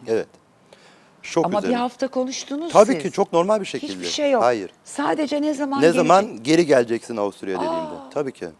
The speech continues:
Speaker 1: Hı hı.
Speaker 2: Sonra?
Speaker 1: Ondan sonra, e, gelmedi. Telefonları kapattı. İşte ben bir şekilde ulaşmaya çalıştım. E,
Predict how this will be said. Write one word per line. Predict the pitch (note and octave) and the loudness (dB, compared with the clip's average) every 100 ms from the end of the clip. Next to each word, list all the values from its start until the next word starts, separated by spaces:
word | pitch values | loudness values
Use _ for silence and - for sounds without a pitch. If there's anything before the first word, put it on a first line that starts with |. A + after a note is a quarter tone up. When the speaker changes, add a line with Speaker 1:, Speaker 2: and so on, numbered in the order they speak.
| _ - | _ -14
Speaker 1:
Hı | |
hı. | A#2 D#3 _ _ _ _ | -12 -12 _ _ _ _
Speaker 2:
Sonra? | - E4 E4 D4 _ _ _ _ _ - | -10 -8 -8 -10 _ _ _ _ _ -8
Speaker 1:
Ondan | C3+ D3+ F#3+ | -4 4 4
sonra, | G3 D#3+ D3 G3+ B3 - | 4 0 2 0 -2 -2
e, | A#2 A2+ G#2+ G#2 G#2 _ _ _ _ _ | 0 0 0 -2 -4 _ _ _ _ _
gelmedi. | C#3+ F3 C#3+ G2+ D#3+ G#3+ _ - | 6 6 6 -4 -10 -12 _ -2
Telefonları | C#3 C3+ C3 C3 B2+ | 0 2 0 0 -2
kapattı. | A2 F#2 E2+ - B2+ | -4 -4 -8 -8 -10
İşte | - - A2+ | -8 -6 -2
ben | A#2 A#2 | -2 -4
bir | |
şekilde | A#2 A#2 A2+ G#2+ A2+ A2 - - | -10 -8 -8 -2 -2 -2 -8 -4
ulaşmaya | A2+ A2+ A2+ A2 | -2 -2 -6 -10
çalıştım. | F2 E2+ D#2+ G#2 A2 D#2+ | -10 -14 -12 -12 -12 -14
E, | - | -8